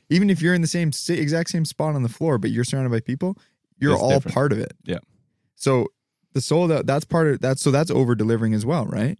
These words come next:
Speaker 2: Absolutely.
Speaker 1: You're like, "We're gonna deliver you a room full of people who all wanna do the same thing as you."
Speaker 2: Yeah, your inhibitions are gonna be gone.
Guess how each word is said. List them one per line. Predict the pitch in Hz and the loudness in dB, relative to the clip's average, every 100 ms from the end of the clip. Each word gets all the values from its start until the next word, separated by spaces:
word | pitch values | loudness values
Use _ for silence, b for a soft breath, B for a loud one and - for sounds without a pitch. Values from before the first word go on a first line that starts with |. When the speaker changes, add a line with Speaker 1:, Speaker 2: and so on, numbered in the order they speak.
| _ | _
Speaker 2:
Absolutely. | 98 - 90 131 | -4 -2 0 2
Speaker 1:
You're | |
like, | 117 110 - | 4 2 0
"We're | 113 117 123 139 | -2 2 2 4
gonna | 151 | 2
deliver | 131 127 123 120 | 2 2 2 2
you | 123 117 113 | 2 2 2
a | |
room | 110 113 123 117 | 2 2 2 0
full | - 131 120 | 0 0 2
of | 107 | 0
people | 120 120 113 | -2 -2 -2
who | 113 120 | 0 0
all | 131 123 120 | 2 2 4
wanna | 120 113 104 - | 2 0 -2 0
do | 127 | 0
the | 113 | 2
same | 123 113 | 0 -2
thing | 117 | 0
as | 107 107 | -2 -2
you." | - - _ _ _ _ - | -4 -6 _ _ _ _ -2
Speaker 2:
Yeah, | 92 - | 0 0
your | - 87 | -4 -2
inhibitions | 71 98 101 - 95 | 0 0 0 -4 -6
are | 85 | -4
gonna | 85 85 | -2 -2
be | 82 | -2
gone. | 78 80 73 71 | -2 -2 -2 -6